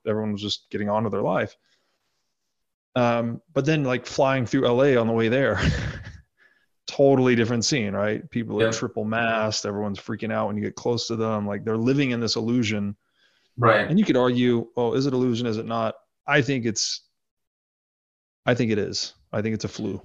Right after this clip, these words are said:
Speaker 1: basically.
Speaker 2: Yeah, and, and you can argue on different stages of the pandemic or whatever, but
Speaker 1: Yeah.
Speaker 2: ultimately, you know, if you see extremely different reactions, group reactions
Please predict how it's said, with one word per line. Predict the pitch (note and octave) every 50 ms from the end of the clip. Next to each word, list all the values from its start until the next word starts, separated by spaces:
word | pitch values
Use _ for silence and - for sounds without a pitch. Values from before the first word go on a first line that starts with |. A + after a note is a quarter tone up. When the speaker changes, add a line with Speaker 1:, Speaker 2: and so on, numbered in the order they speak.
| - - _
Speaker 1:
basically. | G#2 G#2+ G#2 - A2+ - G#3+
Speaker 2:
Yeah, | A3 G#3 G#3 G3+ G3+
and, | G3+ F#3+
and | G3 G3 G3
you | G3
can | A3+ -
argue | F3 F3+ F#3 F#3 F#3 F3
on | D#3+ C#3
different | C#3 C#3+ D3 - D#3+ C#3+ -
stages | - - D3 C#3+ C#3 D3 C#3 C#3+
of | D#3 D3+ D#3
the | D3+
pandemic | D3 D#3 C#3+ C#3 A#2 A#2 A#2 B2 B2 A#2+ A#2 A#2 B2
or | A#2
whatever, | A#2 A#2 A2+ A2+ A2+ A#2+ A#2 A2+
but | B2 A#2+ - -
Speaker 1:
Yeah. | -
Speaker 2:
ultimately, | - D#3+ C#3+ B2+ A#2 A#2 A#2 A2+ A#2
you | A#2 A#2+
know, | A#2+ A#2+ B2+
if | B2 B2 D3
you | C#3
see | B2 - - C3+ B2+
extremely | B2+ - - - - D#3 D3+ D3+ D3+ D3 C#3 B2 A#2
different | C3 C3 C3 C3 C3+ A#2+
reactions, | A#2+ A#2+ A2+ A2+ B2 C#3+ C#3+ - - A2+ G#2+ G#2+ - - - _ _ - B2
group | A#2 D3 E3+ G3 G#3+ G#3 E3+
reactions | D3+ C#3 C3+ C#3 D3 D3+ D3+ - - C#3+ A#2+ C3+ A2+ A2 - - -